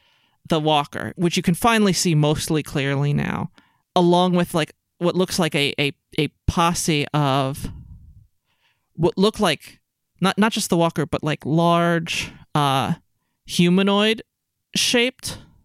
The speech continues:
generally humanoid shaped. They don't, like, have faces, more like a, like, a box kind of head, like, robotic humanoids in the same sort of, like, Art Deco style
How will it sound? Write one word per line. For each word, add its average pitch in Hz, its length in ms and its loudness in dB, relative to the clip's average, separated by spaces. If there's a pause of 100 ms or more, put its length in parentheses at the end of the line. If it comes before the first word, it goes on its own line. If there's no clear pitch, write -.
(120)
generally 147 540 0
humanoid 135 440 -2
shaped. - 260 -6
They 165 40 0
don't, 165 140 0
like, 147 160 -2
have 143 160 -4
faces, 151 320 -2
more 156 120 2
like 143 140 -2
a, 135 60 -4
like, 143 160 -2
a 139 40 -2
box - 440 -2
kind 190 260 2
of 190 80 -2
head, 202 320 0 (680)
like, 131 300 -2 (120)
robotic 156 560 0
humanoids 202 800 2
in 151 120 0
the 143 80 -4
same 160 340 0
sort 160 200 0
of, 147 80 -2
like, 147 180 -2
Art 147 220 -2
Deco 170 320 0
style 196 640 0